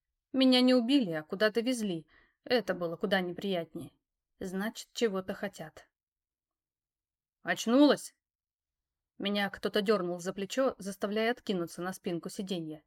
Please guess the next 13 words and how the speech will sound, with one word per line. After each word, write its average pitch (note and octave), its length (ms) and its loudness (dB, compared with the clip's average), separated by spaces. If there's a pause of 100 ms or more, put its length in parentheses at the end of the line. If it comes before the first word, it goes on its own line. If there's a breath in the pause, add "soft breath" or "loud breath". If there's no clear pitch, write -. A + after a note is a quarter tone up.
(800)
Я A3+ 200 6
только A3+ 300 2
сейчас A3+ 340 -2
заметила, F#3+ 500 -4
что G3 220 -6
руки A#3 300 -2
у F3+ 40 -2
меня F#3 220 -4
наспех A3 460 -2
стянуты A3+ 440 0 (120)
обычным G#3 500 -4
пластиковым G#3+ 600 -4
хомутом. G#3 560 -6